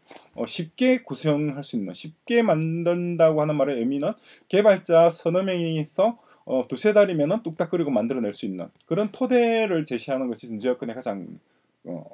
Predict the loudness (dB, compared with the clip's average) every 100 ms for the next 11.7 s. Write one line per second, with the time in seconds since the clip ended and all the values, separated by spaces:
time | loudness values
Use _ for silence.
0 | -20 _ _ _ _ _ _ _ -10 2
1 | 2 2 -4 -6 -8 -12 -16 _ -20 _
2 | -8 -4 -4 -2 -2 0 0 2 2 0
3 | -6 -4 -6 -4 0 -2 -2 -4 -4 -4
4 | -4 -2 -2 -4 -2 -2 -4 -12 -10 -10
5 | -8 -6 -4 -2 -4 -4 -6 -6 -6 _
6 | _ -8 -8 -6 -2 0 2 2 0 -2
7 | -6 -4 -2 -2 -2 -4 -4 -6 -4 -2
8 | 2 2 0 -2 -4 -6 -6 -6 _ _
9 | -6 0 0 0 -2 -4 -4 -6 -6 -4
10 | 0 0 -2 -6 -2 -2 -2 -4 -4 -2
11 | -4 -4 -6 -4 -4 -4 -6